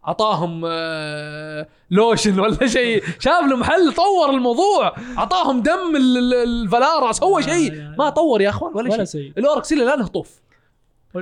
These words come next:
Speaker 2: يا أخي، يقهر
Speaker 1: أطوف.
Speaker 2: أبو العز، اللي يقهر وشه،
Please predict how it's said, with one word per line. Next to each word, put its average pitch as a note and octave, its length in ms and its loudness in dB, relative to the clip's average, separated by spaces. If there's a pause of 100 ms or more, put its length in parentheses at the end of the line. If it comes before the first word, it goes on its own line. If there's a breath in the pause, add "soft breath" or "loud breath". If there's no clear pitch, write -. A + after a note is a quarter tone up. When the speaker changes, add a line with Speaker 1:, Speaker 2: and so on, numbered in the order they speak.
(160)
Speaker 2:
يا A#3 80 0
أخي، B3+ 200 -2
يقهر C#4+ 360 4
Speaker 1:
أطوف. - 360 -6
Speaker 2:
أبو A#3+ 100 -2
العز، G#3 280 0
اللي F#3 160 0
يقهر F#3+ 220 0
وشه، E3 360 -2